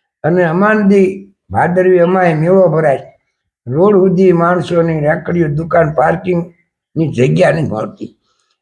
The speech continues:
આ તો અત્યારે એકાંત સ્થળ છે, માટે હું આ માહિતી આપું છું તમને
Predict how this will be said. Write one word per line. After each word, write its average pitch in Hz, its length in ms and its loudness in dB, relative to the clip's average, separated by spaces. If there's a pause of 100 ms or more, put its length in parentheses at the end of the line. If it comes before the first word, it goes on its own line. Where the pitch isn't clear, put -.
(180)
આ 147 100 0
તો - 140 -2
અત્યારે 190 420 2 (120)
એકાંત 196 380 -2
સ્થળ 143 320 -2
છે, 147 180 -6 (880)
માટે 156 380 0
હું 160 160 2
આ 160 80 0
માહિતી 156 460 0
આપું 147 280 -2
છું 143 220 -6
તમને 147 300 -2